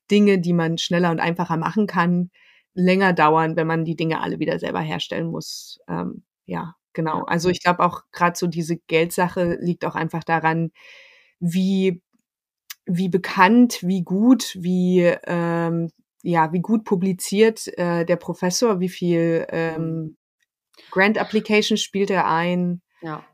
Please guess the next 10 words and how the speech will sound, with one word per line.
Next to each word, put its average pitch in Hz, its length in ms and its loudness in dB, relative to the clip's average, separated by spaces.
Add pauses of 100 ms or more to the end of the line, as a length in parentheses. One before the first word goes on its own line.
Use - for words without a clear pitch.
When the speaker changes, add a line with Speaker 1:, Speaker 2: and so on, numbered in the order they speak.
(140)
Speaker 1:
Ähm, 156 640 -6 (360)
Speaker 2:
Absolut, 160 360 -2
Speaker 1:
genau. 170 180 -2
Speaker 2:
ja, 156 160 0
das 165 220 -6
macht 165 240 -6
Sinn, 147 180 -6
ne? 175 280 -10
Wer 156 460 -4
hat, - 360 -6